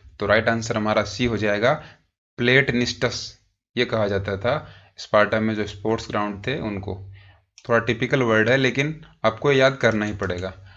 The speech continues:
आप अगर ऑप्शंस में देखेंगे, एक दो बार अगर आप इसको पढ़ लेते हो तो आराम से आप इसको सही कर सकते हो। अगला क्वेश्चन हमारा है,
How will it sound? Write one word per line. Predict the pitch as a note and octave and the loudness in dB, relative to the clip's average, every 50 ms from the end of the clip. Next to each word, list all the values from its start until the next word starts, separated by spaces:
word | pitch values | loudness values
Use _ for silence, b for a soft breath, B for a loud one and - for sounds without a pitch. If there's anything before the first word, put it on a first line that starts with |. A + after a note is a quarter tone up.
| b b _ | b b _
आप | G2 G2+ G2+ - | 2 2 4 4
अगर | A2+ A2 A2+ A2 | 4 4 4 4
ऑप्शंस | A2 G#2+ - - - A#2+ B2 A#2+ - - - - | 4 2 0 -4 -4 -4 -4 -4 -6 -10 -8 -4
में | A2 A2 G#2 | -4 -2 0
देखेंगे, | G#2+ G#2 - A#2 A2 A#2 C3+ E3 D#3+ B B B B B B _ _ - | 0 -2 0 -2 -4 -4 -4 -4 -6 B B B B B B _ _ 0
एक | A#2 B2 A#2 - - - | 0 0 0 -4 -10 -4
दो | A#2 A#2+ B2+ B2 | 2 2 4 6
बार | B2 B2 A#2+ A#2+ | 8 8 8 8
अगर | A#2+ A#2 A#2+ | 6 6 6
आप | A#2 A2+ | 4 4
इसको | A2 A2 - - | 2 -2 -4 -6
पढ़ | G#2+ A2 A#2 A#2+ B2+ | 0 4 4 6 6
लेते | A#2 A2 F#2+ G2 A2+ | 4 2 2 0 -2
हो | A#2 B2+ | -4 -2
तो | B2+ C3 | 0 0
आराम | A#2 G#2 G2+ G#2 G#2+ G#2+ | 0 2 2 0 -4 -4
से | G#2+ - | -4 -2
आप | G#2 G2+ G#2 | -2 -2 -2
इसको | G#2 G2 - - C3+ E3 E3+ b b b b b b b b b _ _ _ _ _ _ _ _ _ | -4 -10 -6 -4 -4 -4 -4 b b b b b b b b b _ _ _ _ _ _ _ _ _
सही | - - A#2+ A#2+ A2+ | -4 0 0 0 2
कर | A#2 G#2+ F#2+ | 0 -2 -4
सकते | - - - - - E2 | -4 -8 -14 -14 -14 -14
हो। | D2 - - - _ _ _ _ _ - - _ _ _ _ _ | -14 -14 -18 -20 _ _ _ _ _ -20 -20 _ _ _ _ _
अगला | A2 G2 A#2 B2 B2+ | -4 -2 0 2 0
क्वेश्चन | B2+ B2 A2+ - B2 A2+ | 0 0 -4 -2 -2 -2
हमारा | A2 G#2 G#2 G2+ G2+ | -2 0 0 0 0
है, | G2 G2+ A2+ C3 | 0 0 0 -2